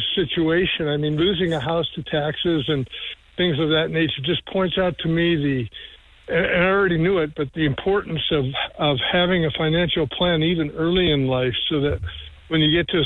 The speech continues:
certain age, you're not like his dad and depending on somebody's charity rather than having any resources of your own.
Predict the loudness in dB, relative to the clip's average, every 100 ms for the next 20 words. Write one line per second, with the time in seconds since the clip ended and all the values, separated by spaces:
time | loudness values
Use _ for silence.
0 | 2 0 0 2 2 2 0 -2 0 0
1 | 0 0 0 0 -2 0 0 2 0 -4
2 | -6 -14 -14 -6 -2 0 2 2 2 0
3 | 0 0 2 0 0 -2 -2 2 2 2
4 | 2 2 2 0 -2 -2 0 0 0 -2
5 | -4 -10 -12 -8 -2 2 2 2 2 0
6 | 0 0 0 0 2 2 2 2 2 2
7 | 0